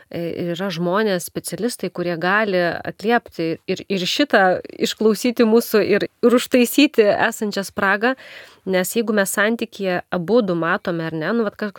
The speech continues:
kad kažkas negerai, kad, kad pas mane didėja pyktis, didėja agresija arba, arba labai stipriai esu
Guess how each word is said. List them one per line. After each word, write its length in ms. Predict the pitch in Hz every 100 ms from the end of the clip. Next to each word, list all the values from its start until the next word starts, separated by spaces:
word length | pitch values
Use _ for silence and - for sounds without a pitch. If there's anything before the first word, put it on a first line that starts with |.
| 185
kad 200 | - 156
kažkas 380 | 190 - 349 -
negerai, 440 | 233 202 180 160 - - - - - _
kad, 300 | - 180 165 185 180 180
kad 180 | 190
pas 240 | - 180 -
mane 160 | 208
didėja 760 | 202 190 214 208 196 160 143 139 -
pyktis, 400 | 208 233 - 202
didėja 300 | 175 170 185
agresija 580 | 165 170 202 226 - 165
arba, 360 | 156 147 165 -
arba 240 | 165 170
labai 260 | 170 165 196
stipriai 680 | - - - 196 190 175 - - - - _
esu 400 | - 180 -